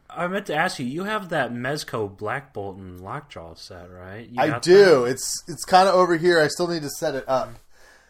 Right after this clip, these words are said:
Speaker 2: Um,
Speaker 1: You're pretty, you're pretty impressed with, like, the Mezco stuff?
Speaker 2: Oh, yeah.
Speaker 1: Like, they had
Speaker 2: It's awesome. Uh, here, I, this will do no good for anyone who's not watching on video, but let me grab Lockjaw.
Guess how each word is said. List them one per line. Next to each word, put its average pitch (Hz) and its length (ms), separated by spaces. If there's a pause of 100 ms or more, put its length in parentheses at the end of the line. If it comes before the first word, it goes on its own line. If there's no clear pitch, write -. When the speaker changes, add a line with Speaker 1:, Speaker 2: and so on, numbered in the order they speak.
(220)
Speaker 2:
Um, 120 460 (180)
Speaker 1:
You're 151 160
pretty, 147 880
you're 135 300
pretty 143 580
impressed 139 520
with, 135 120
like, 117 200
the 113 80
Mezco 117 420
stuff? 143 240
Speaker 2:
Oh, 190 160
yeah. 170 360 (100)
Speaker 1:
Like, 120 140
they 160 180
had 147 200
Speaker 2:
It's 156 160
awesome. 120 460 (640)
Uh, 151 200
here, 160 280
I, 131 120
this 135 280
will 190 120
do 160 120
no 160 200
good 160 240
for 160 120
anyone 156 300
who's 135 160
not 143 240
watching 143 340
on 117 140
video, 113 600
but 117 100
let 135 160
me 147 60
grab 127 360
Lockjaw. 113 720